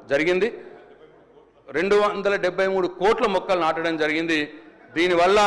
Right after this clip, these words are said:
దీనివల్ల అంటే ఇది ఎక్క-, ప్రతి గ్రామంలో నర్సరీ పెట్టినాం అధ్యక్ష, ప్రతి ఇంటికి ఐదైదు చెట్-, చెట్లు ఇచ్చినాం, అడవులను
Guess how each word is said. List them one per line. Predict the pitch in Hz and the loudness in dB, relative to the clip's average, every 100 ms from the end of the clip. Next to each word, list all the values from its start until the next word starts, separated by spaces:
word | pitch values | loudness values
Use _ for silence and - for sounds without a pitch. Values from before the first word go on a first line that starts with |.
| 185 180 - - - - 147 | 2 -2 -10 -18 -20 -4 0
దీనివల్ల | 190 175 196 208 185 - - - 139 | 2 4 4 4 2 -4 -16 -16 -8
అంటే | 165 180 | -2 0
ఇది | 170 | 0
ఎక్క-, | 170 165 - - | -4 -10 -10 -10
ప్రతి | 165 220 180 | -8 -8 -2
గ్రామంలో | 190 220 247 240 | 0 2 2 2
నర్సరీ | 202 202 190 185 | 0 0 -2 0
పెట్టినాం | 170 170 170 | -2 -2 0
అధ్యక్ష, | 170 - 208 - - - - - - | -2 -2 -6 -6 -16 -20 -20 -20 -8
ప్రతి | 160 220 220 208 185 | -6 0 0 0 -4
ఇంటికి | 202 202 185 | -4 0 2
ఐదైదు | 180 180 180 180 | 2 0 -2 -4
చెట్-, | 170 - - | -6 -8 -8
చెట్లు | 160 196 185 | -2 0 0
ఇచ్చినాం, | 185 202 - - - - | -2 -4 -6 -18 -16 -6
అడవులను | 151 196 208 | -2 0 0